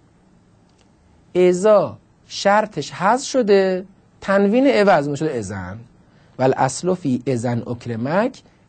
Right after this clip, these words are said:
اذا جئتنی اکرمک، ثم حذفت الجمله، جملهٔ شرطی حذف شده جئتنی و عوضت تنوین عنها، تنوین عوض از جملهٔ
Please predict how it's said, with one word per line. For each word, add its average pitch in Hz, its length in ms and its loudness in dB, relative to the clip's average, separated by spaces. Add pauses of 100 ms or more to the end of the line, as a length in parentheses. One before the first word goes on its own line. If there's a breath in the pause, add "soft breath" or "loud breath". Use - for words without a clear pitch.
اذا 131 360 2
جئتنی 147 520 2
اکرمک، 147 600 0 (340 soft breath)
ثم 190 260 0
حذفت 160 500 2
الجمله، 139 640 0 (240 soft breath)
جملهٔ 143 340 2
شرطی 127 420 -4
حذف 160 300 0
شده 220 200 2
جئتنی 233 540 0 (200 loud breath)
و 175 40 4
عوضت 175 680 2
تنوین 165 560 0 (480 soft breath)
عنها، 135 500 -2 (240 soft breath)
تنوین 185 760 2
عوض 151 340 2
از 131 220 0
جملهٔ 139 680 0